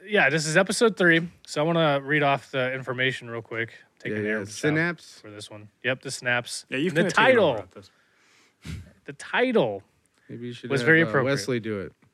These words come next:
Speaker 2: All right. <laughs> What's that? <laughs> Yeah,
Speaker 1: So the
Speaker 2: yeah.
Speaker 1: title of this
Speaker 2: Sorry.
Speaker 1: episode, episode three, is The Last Day of Bunny Folger. And yes,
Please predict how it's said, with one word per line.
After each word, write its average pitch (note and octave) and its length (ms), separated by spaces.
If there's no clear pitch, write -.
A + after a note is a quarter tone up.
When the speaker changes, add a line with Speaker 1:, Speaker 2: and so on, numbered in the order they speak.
Speaker 2:
All - 80
right. - 920
<laughs> - 40
What's B2 160
that? G#2+ 280
<laughs> A#2 100
Yeah, C#3+ 460
Speaker 1:
So G#3 120
the G#3 60
Speaker 2:
yeah. - 40
Speaker 1:
title B3 340
of F#3 60
this D#3+ 160
Speaker 2:
Sorry. F3+ 80
Speaker 1:
episode, D3 520
episode B2 320
three, C3 280
is C3 160
The D#3 100
Last F#3 480
Day G#3 280
of C#3+ 280
Bunny G3+ 440
Folger. C3 560
And C3 220
yes, - 380